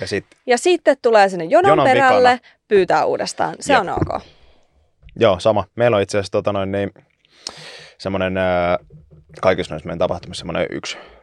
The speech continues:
Speaker 1: porukka,
Speaker 2: Mhm.
Speaker 1: mikä on niinku kaikissa tapahtumissa aina.
Speaker 2: Joo.
Speaker 1: Siellä on joku viisi tyttöä. Sori, jos mä nyt unohdan jonkun. Mut siis tosi niinku, että ne ei oo enää faneja, ne on silleen niinku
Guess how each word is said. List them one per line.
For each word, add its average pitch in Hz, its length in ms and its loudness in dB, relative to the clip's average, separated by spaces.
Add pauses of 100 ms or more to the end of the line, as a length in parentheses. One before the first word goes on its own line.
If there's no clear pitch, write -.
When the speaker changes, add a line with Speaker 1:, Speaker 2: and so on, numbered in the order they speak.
Speaker 1:
porukka, - 360 0 (220)
Speaker 2:
Mhm. 220 140 -2 (160)
Speaker 1:
mikä 90 220 -4
on 78 80 -2
niinku 78 280 -10
kaikissa - 360 -4
tapahtumissa - 540 -8
aina. - 200 -10 (160)
Speaker 2:
Joo. 180 220 -2
Speaker 1:
Siellä 78 200 -8
on - 60 0
joku - 380 -2
viisi 80 300 -8 (400)
tyttöä. - 560 -6 (1900)
Sori, 80 220 -6
jos - 120 -10
mä 95 60 -8
nyt 82 160 -10
unohdan 95 360 -8
jonkun. - 260 -14 (120)
Mut - 100 -10
siis 107 180 -8
tosi 113 280 0
niinku, 82 260 -4
että 85 160 -4
ne 98 60 -2
ei 110 80 -2
oo 101 80 -2
enää 92 180 -6
faneja, 80 320 -10
ne 104 80 -8
on 95 120 -6
silleen 82 200 -8
niinku 82 220 -10